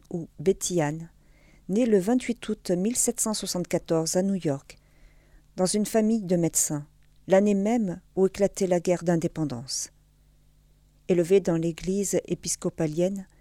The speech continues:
elle épousa en mille sept cent quatre-vingt-quatorze William Seton,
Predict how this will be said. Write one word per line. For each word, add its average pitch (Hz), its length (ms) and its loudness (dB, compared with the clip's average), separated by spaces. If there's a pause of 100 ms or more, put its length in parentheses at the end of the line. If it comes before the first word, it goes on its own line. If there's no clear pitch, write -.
(420)
elle 190 140 4
épousa 233 520 0
en 196 80 2
mille 220 180 0
sept - 220 -2
cent 262 140 -2
quatre-vingt-quatorze 190 1040 -2
William 190 280 0
Seton, 151 540 -2